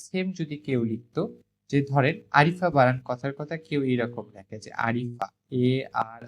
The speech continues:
আই, সে তার বানানে এ দুইবার লেখে, এফ ডবল এ। এবার আমি আপনাকে জিজ্ঞাসা করলাম যে এই আরিফাকে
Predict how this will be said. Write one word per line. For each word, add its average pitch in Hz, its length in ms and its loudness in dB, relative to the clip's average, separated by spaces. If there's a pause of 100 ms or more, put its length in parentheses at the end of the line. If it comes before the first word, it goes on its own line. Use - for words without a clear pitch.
(140)
আই, 143 80 0 (480)
সে - 140 0 (100)
তার 156 140 2 (120)
বানানে 131 320 4 (220)
এ - 20 4 (160)
দুইবার 117 420 0
লেখে, 98 200 -16 (180)
এফ 139 100 0 (200)
ডবল 107 360 4
এ। - 20 -20 (720)
এবার 156 200 2 (100)
আমি 170 100 -8 (100)
আপনাকে 175 280 -10 (100)
জিজ্ঞাসা 135 500 -2
করলাম 110 340 -4
যে 123 60 -12 (400)
এই 185 100 0 (440)
আরিফাকে 123 540 0